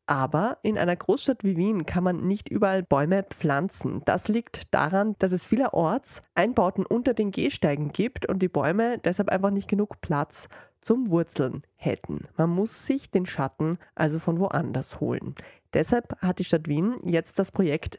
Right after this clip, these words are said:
Wiener Schatten ins Leben gerufen. Es klingt ein bisschen wie ein Gangsterfilm, der in der Unterwelt spielt. Tatsächlich soll es sich aber weit über der Erde abspielen.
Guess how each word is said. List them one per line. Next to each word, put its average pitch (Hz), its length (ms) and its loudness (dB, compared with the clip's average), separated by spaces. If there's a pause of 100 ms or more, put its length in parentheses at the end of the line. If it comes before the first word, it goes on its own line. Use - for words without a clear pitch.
Wiener 175 360 2
Schatten - 480 -6
ins 139 340 -6
Leben 139 380 -4
gerufen. 143 500 -2
Es - 160 -2
klingt 233 320 2
ein 226 80 2
bisschen 190 340 2
wie 160 120 2
ein 143 180 0
Gangsterfilm, 196 800 2
der 156 180 4
in 175 80 2
der - 140 2
Unterwelt 143 440 2
spielt. 160 440 0 (300)
Tatsächlich 185 680 2
soll 165 400 2
es - 200 -2
sich 175 200 -2
aber 151 280 0
weit 156 280 -2
über 156 200 0
der 160 160 0
Erde 151 320 0
abspielen. - 540 -6